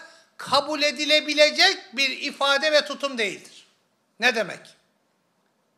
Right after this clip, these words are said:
Bir belediye başkanı istifa ettiği zaman eğer ortada bir suç varsa suç ortadan kalkıyor mu?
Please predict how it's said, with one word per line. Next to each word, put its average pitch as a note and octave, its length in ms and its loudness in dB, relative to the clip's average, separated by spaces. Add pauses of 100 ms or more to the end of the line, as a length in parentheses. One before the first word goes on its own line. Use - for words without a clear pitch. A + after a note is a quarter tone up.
(720)
Bir C4 400 2 (1040)
belediye C4+ 480 4
başkanı C4 440 0
istifa C4 580 0
ettiği C4+ 400 -2
zaman B3+ 420 2 (1800)
eğer D#4 360 6
ortada B3 560 -2
bir A#3 120 -8
suç - 340 -14
varsa A3 640 -2
suç A#3 260 -14
ortadan A3 440 -4
kalkıyor G#3+ 420 -6
mu? C#4 200 -12